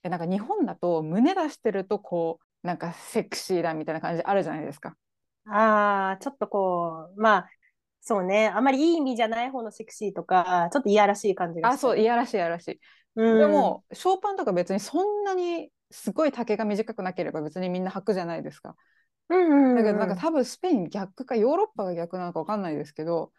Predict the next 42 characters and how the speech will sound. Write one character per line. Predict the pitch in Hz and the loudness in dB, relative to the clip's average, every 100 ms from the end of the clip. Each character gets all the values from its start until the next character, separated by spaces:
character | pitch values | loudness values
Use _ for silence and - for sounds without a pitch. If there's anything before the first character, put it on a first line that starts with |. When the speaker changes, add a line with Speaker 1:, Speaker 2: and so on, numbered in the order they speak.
| _ _ _ _ _ 233 | _ _ _ _ _ 4
Speaker 2:
う | 240 214 | 6 6
ん。 | 233 | 4
Speaker 1:
胸 | 359 | 4
は | 415 277 | 2 0
な | 202 190 | 0 -4
ん | 175 | -6
か | 170 170 _ _ | -8 -10 _ _
め | 151 180 | -8 -6
ち | 208 | -2
ゃ | 302 | -2
め | 370 | 0
ち | |
ゃ | 349 | 0
出 | 339 | 0
す | 269 | -2
く | - | -6
せ | 190 | -6
に、 | 165 170 165 165 _ _ _ _ _ | -6 -4 -6 -8 _ _ _ _ _
Speaker 2:
う | 208 | 0
ん。 | 214 208 185 | 4 4 2
Speaker 1:
な | 170 | -2
ん | |
か | 185 | -4
胸 | 175 185 294 | 0 2 2
じ | 285 | 2
ゃ | |
な | 185 | -2
く | 180 | -4
て、 | 170 | -2
と | 269 | 0
に | 254 | 0
か | - | -2
く | - | -10
足 | 151 175 - 381 | -12 -12 -6 -2
を | 240 | 0
出 | 185 | -2
し | - | -6
た | 160 | -8
ら | 151 160 | -6 -6
な | 165 | -6
ん | 160 | -8
か、 | 156 | -12